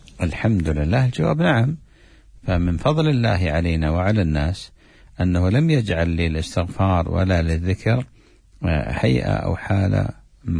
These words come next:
معينة أو مكان معين أو زمان معين. هذا الاستغفار المطلق والذكر المطلق. فالإنسان كما قال جل وعلا: "الذين يذكرون الله قياما وقعودا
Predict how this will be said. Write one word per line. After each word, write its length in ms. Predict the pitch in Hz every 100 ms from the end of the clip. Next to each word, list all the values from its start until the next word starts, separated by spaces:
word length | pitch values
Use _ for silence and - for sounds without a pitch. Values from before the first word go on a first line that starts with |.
| -
معينة 720 | 90 85 80 95 92 87 87
أو 180 | -
مكان 480 | 82 85 - 107 92
معين 540 | 87 80 92 95 90 -
أو 120 | 78
زمان 380 | 80 82 98 90
معين. 540 | 82 92 104 98 92 - - - - -
هذا 200 | - 92
الاستغفار 600 | 92 98 - 87 101 107
المطلق 460 | 95 107 143 110 -
والذكر 420 | - 82 101 - 95
المطلق. 420 | 113 143 87 - - - - - - -
فالإنسان 880 | 101 95 92 110 110 98 87 90
كما 300 | 92 - 113
قال 340 | 117 - 98 90
جل 280 | 90 87 87
وعلا: 360 | 85 80 80
"الذين 380 | 90 90 95 98
يذكرون 540 | 95 87 - 98 98
الله 360 | 87 92 87 82
قياما 640 | - 98 101 98 82 67 53 95
وقعودا 720 | 98 95 101 98 117 120 160